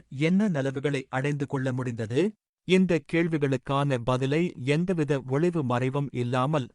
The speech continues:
பன்னிரண்டு படிமுறைகளில் மிகத் தெளிவாக விளக்கிவிடுகிறேன். இந்த பன்னிரண்டு படிமுறைகளையும் நபிமார்களுக்கான இறை பாடத்திட்டம் என்றுதான் கூற வேண்டும். சரி, ஒவ்வொன்றாக பார்க்கலாம்.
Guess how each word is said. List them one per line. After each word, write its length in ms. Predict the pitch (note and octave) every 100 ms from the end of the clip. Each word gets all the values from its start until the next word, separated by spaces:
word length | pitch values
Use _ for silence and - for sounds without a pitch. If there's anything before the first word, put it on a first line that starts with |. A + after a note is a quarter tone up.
| -
பன்னிரண்டு 580 | C#3+ F#3+ G#3 F3 D#3+ D#3
படிமுறைகளில் 720 | C3+ C3+ B2 A#2+ B2+ C#3 D3 A#2
மிகத் 360 | - C#3 F#3+ G3
தெளிவாக 680 | C#3 C3 B2+ B2+ C#3 C#3 B2+
விளக்கிவிடுகிறேன். 920 | C3+ C#3+ - B2 A#2 A#2 B2+ B2+ G#2 - _ _ _ _ _ _ _ _
இந்த 380 | E3+ F#3+ F3+ C#3 -
பன்னிரண்டு 600 | D#3+ G3 A#3 F#3+ G#3 G#3
படிமுறைகளையும் 840 | C#3+ D3 C#3 C3 C3 C3 C3 F3 C3+ - C3+
நபிமார்களுக்கான 1080 | D3 G3 F3+ D#3 C#3 C3 - C#3 C#3+ D3+ -
இறை 280 | C#3+ D#3+ B2
பாடத்திட்டம் 720 | C3+ C3 - C#3 - C#3+ C3+
என்றுதான் 540 | B2+ B2 B2+ C#3+ C3
கூற 260 | - C3+ A#2+
வேண்டும். 500 | A#2 B2 D3 C#3 G#2 _ _ _ _ _ _ _ _ -
சரி, 360 | - F3+ A3 A3+
ஒவ்வொன்றாக 640 | D3 C#3 C3+ C3+ C3 C3
பார்க்கலாம். 680 | B2+ C3+ B2+ C3+ B2+ C3+ G#2